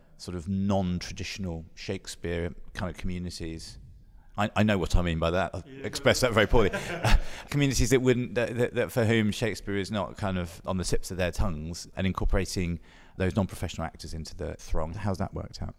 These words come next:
Speaker 2: Well, I mean, it's not something that's new to the R S C. The R S C do this a lot. So Shakespeare Nation is a well-established kind of branch of the R S C, as is Next Generation.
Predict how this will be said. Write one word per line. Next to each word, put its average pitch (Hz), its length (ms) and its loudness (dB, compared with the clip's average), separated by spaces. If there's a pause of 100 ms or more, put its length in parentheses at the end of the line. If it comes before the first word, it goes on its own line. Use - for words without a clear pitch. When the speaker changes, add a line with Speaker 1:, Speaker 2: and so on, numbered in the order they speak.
(120)
Speaker 2:
Well, - 160 -8
I 139 60 -4
mean, 156 180 2
it's 160 140 -4
not 180 180 0
something 151 220 -2
that's 127 240 -2
new 127 220 0
to 120 120 -8
the 110 120 -4
R 104 140 -2
S 104 100 -6
C. 104 160 -4
The 107 140 -4
R 117 100 0
S 117 100 -6
C 117 100 -8
do 110 140 -6
this 104 160 -6
a 110 60 -10
lot. 101 440 -8
So 110 200 -4
Shakespeare 131 340 -4
Nation 110 320 -4
is 107 180 -8
a 110 60 -4
well-established 107 960 -6 (120)
kind 107 160 -10
of 101 100 -10
branch 104 480 -6
of 101 180 -12
the 104 120 -6
R 98 160 -6
S 98 100 -10
C, 104 240 -8
as 104 200 -8
is 98 120 -8
Next 101 240 -10
Generation. 98 640 -8